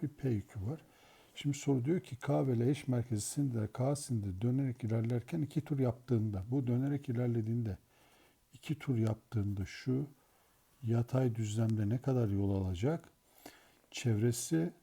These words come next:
K'nın çevresi iki pi çarpı iki R'den dört pi R, dört pi R ise iki tur yaptığı için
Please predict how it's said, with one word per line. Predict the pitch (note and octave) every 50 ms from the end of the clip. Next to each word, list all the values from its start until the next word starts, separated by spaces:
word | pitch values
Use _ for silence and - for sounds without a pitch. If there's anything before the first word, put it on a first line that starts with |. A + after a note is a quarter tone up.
| _ -
K'nın | - A2+ A2 A2 A2 A#2 A#2+ A#2
çevresi | - - A#2+ G#2+ G2+ G#2 A2 G#2 - - - -
iki | - - - - C3
pi | - - - A#2+ A2+ A2+ -
çarpı | - - A#2+ A2+ G2+ - -
iki | A2+ - - B2+ G#2+
R'den | A2+ G#2+ G2 A2 G#2+ G2+ G2+ F2 F#2
dört | A#2 C#3 C#3+ C#3 -
pi | - - C#3+ C3+ B2+
R, | C3 C3 C3+ C#3 C#3 - _ _ _ _ _ _ _ _ _ _ _ _ _ _ _ -
dört | A#2+ A#2+ A#2+ - - -
pi | - A2 G#2+ G#2
R | G#2 G2+ F#2+
ise | F#2 - - - C3 D3 E3 D#3+ - _ _ _ _ _ _ _ _ _ _ _ _ _ _ _ _ _ - _ _ _ _ _ _ _ _ _ _ _ _ _ _ -
iki | - - - - C#3 -
tur | - C3 A2+
yaptığı | A2 A2+ G#2+ - - - - G#2+
için | G2 - - - - D#3 E3+ D#3+